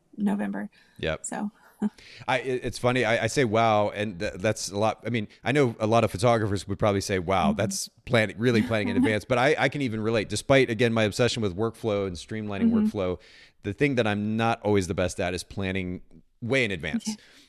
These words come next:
Speaker 2: And,
Speaker 1: Yeah.
Speaker 2: um, so I, I wanna come back to that. Let's actually go back. So first of all, the, the
Speaker 1: Mm-hmm.
Speaker 2: foundation, as, as you said, we talked about there with those four really important
Speaker 1: Mm-hmm.
Speaker 2: questions. Secondly, strategic workflow, and you're using Asana. I know there are various C R Ms
Speaker 1: Mm-hmm.
Speaker 2: out there. When you say strategic workflow, I,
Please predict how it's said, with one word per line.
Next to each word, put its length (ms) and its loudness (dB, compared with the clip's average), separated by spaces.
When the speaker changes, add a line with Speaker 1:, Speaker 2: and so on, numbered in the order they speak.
Speaker 2:
And, 500 -2
Speaker 1:
Yeah. 140 0
Speaker 2:
um, 140 -4
so 200 2
I, 140 2
I 100 2
wanna 200 4
come 180 -2
back 220 4
to 120 -4
that. 160 0
Let's 160 -2
actually 300 0
go 80 2
back. 220 2
So 240 -2
first 240 -4
of 80 0
all, 100 4
the, 120 -2
the 100 2
Speaker 1:
Mm-hmm. 60 2
Speaker 2:
foundation, 500 2
as, 160 -4
as 120 -4
you 80 -4
said, 220 -2
we 60 -4
talked 260 -2
about 300 -2
there 180 0
with 120 -6
those 120 -4
four 300 -2
really 260 -2
important 380 -4
Speaker 1:
Mm-hmm. 40 -14
Speaker 2:
questions. 520 -6
Secondly, 680 0
strategic 680 -6
workflow, 680 -4
and 300 -8
you're 120 -4
using 260 -2
Asana. 340 -4
I 140 -2
know 100 -2
there 80 -2
are 20 -4
various 300 -2
C 140 -6
R 100 -6
Ms 240 -6
Speaker 1:
Mm-hmm. 100 0
Speaker 2:
out 140 -8
there. 240 -6
When 120 -6
you 60 -4
say 240 -2
strategic 720 -4
workflow, 640 0
I, 80 -2